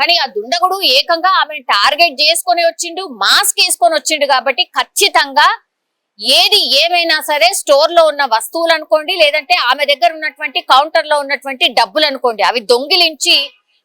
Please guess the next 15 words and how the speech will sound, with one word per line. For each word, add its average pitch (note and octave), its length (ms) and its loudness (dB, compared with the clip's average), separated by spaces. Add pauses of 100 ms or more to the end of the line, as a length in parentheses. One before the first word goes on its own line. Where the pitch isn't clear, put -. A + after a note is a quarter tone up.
(180)
వెళ్ళిపోవాలనే F4 1000 2 (160)
ఈ C#4 80 0
మాస్క్ C4+ 420 0
అంతా E4 200 2
ధరించి C#4+ 520 -2
వచ్చినట్టు D4 500 -4
స్పష్టంగా D4 720 0 (320)
అర్థమవుతోంది. C#4 720 0 (100)
పాపం B3+ 300 0
ఇప్పుడు - 580 -4
గుజరాత్ E4+ 460 -2
కి E4 100 -4
సంబంధించిన C4+ 560 -2
మహిళ A3+ 340 2 (280)
అన్యాయంగా D#4 840 0